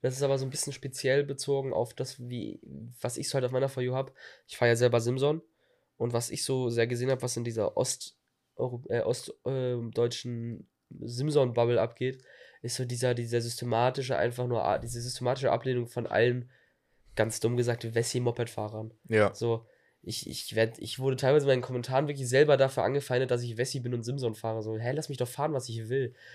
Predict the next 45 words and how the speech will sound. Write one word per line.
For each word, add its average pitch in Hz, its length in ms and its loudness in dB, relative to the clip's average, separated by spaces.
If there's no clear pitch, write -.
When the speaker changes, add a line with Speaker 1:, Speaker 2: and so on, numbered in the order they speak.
Speaker 1:
So, - 120 2
ich - 100 4
kann 180 140 8
verstehen, 160 260 4
wenn 175 60 6
man 143 100 8
gegen 120 160 4
Rollerfahrer 170 480 8
bet-, 165 220 0
äh, 151 600 8
so 143 240 -2
sich 143 260 -4
aufhetzt, 156 360 0
weil 110 420 -2
Rollerfahrer 120 440 6
sind 113 60 4
halt 104 80 4
einfach 104 140 4
Opfer, 117 300 4
so. 139 200 -4
Speaker 2:
Ja, 101 220 0
ich, 107 80 2
Speaker 1:
Aber 113 360 8
Speaker 2:
ich 107 60 6
ver-, 107 60 -4
ich - 80 -6
versteh's 101 360 -2
auch 104 80 -2
nicht, 90 180 -4
ne? 107 160 0
Speaker 1:
sollen 139 200 6
sie 151 60 0
doch 139 100 6
auch 135 160 8
fahren, 151 220 2
was 147 100 -2
sie 123 120 -6
wollen, 156 160 2
wenn 131 100 0
sie 123 100 -6
Spaß 139 220 -2
machen, 151 80 0
ist 143 80 -4
doch 131 180 -8
cool. 160 220 0